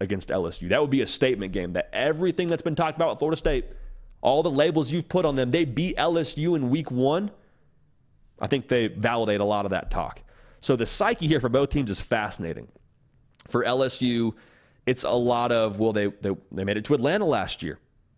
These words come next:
Is that where they're just gonna go forward now from? Like, is that the baseline for Brian Kelly, is just showing up in Atlanta,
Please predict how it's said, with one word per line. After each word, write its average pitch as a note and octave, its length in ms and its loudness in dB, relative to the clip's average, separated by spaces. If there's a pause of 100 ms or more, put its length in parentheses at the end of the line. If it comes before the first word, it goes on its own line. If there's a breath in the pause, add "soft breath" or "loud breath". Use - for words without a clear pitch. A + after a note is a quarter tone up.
(180)
Is G2+ 140 -2
that B2 440 -2
where A#2+ 200 2
they're A#2+ 120 2
just A2+ 200 -2
gonna A2 160 2
go A2+ 300 2
forward B2 360 2
now D3 200 0
from? E3 200 -2
Like, A2+ 180 2
is A2 180 2
that C3 140 2
the A2 80 0
baseline A#2+ 640 -2
for A#2+ 80 -2
Brian A2 360 0
Kelly, A2+ 300 0
is A2+ 60 -2
just G2+ 160 -4
showing A#2+ 240 2
up A#2 140 0
in A2 80 0
Atlanta, G#2 520 -2